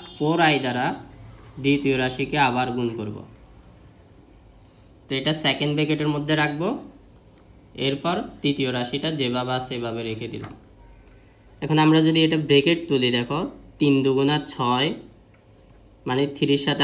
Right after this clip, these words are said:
আবার আই গুণ করলে থ্রি আই, প্লাস ফোর আইয়ের সাথে টু গুণ করলে চার দুগুণা আট, এইট আই। এরপর প্লাস ফোর আইয়ের সাথে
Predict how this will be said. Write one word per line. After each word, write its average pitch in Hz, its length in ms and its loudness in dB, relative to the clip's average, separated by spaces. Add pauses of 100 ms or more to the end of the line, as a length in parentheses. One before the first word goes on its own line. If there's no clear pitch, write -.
আবার 139 160 2 (100)
আই 139 180 2
গুণ 139 180 4
করলে 135 200 2 (120)
থ্রি 123 220 4 (140)
আই, 98 80 -4 (960)
প্লাস 113 260 0 (220)
ফোর 143 260 2
আইয়ের 156 240 4
সাথে 160 200 0 (100)
টু 147 80 2 (100)
গুণ 147 120 2 (100)
করলে 147 240 2 (360)
চার 127 140 0 (100)
দুগুণা 135 320 0 (220)
আট, 160 120 0 (280)
এইট 127 160 0 (180)
আই। 104 100 -6 (1300)
এরপর 143 320 2 (320)
প্লাস 139 260 4 (140)
ফোর 156 240 2
আইয়ের 160 220 2
সাথে 156 180 0